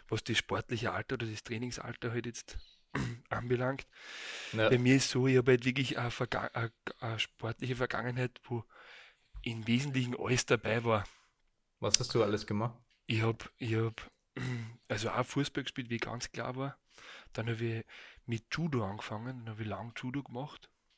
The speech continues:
Speaker 1: Sehr intensiv eigentlich, das war so mein einziger Sport.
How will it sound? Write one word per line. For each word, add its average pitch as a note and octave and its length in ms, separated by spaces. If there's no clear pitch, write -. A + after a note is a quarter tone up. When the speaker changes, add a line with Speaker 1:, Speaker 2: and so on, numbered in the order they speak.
Speaker 1:
Sehr G#2+ 160
intensiv A#2+ 580
eigentlich, C3 380
das G#2+ 160
war G#2+ 100
so A2 140
mein G#2 140
einziger - 440
Sport. - 320